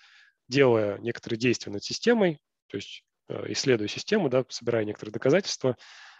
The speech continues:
попытаться разобраться, что в ней происходит. Ну, к слову сказать, вся современная наука, она строится на основе, по сути, вот этого подхода. То есть вся эта квантовая теория,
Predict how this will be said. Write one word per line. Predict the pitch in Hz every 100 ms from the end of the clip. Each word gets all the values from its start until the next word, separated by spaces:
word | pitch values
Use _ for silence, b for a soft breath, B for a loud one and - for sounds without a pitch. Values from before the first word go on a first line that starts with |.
| B _ -
попытаться | - - 185 - 127
разобраться, | 120 120 160 -
что | 110 135
в | 135
ней | 120
происходит. | - 117 - 92 113
Ну, | 160 110
к | -
слову | 160 143
сказать, | 127 131 139
вся | - 123 123 110 107
современная | - 117 120 113 107
наука, | 110 165 196 127
она | 123
строится | - 120 127 -
на | 104
основе, | 101 120 117 104 B B B B B _ -
по |
сути, | 117 120
вот | 117
этого | 110
подхода. | - 120 - 92 87 _ _
То | _
есть | -
вся | - 110
эта | -
квантовая | - 107 98 101 98 95 95
теория, | - 143 214 196 160 139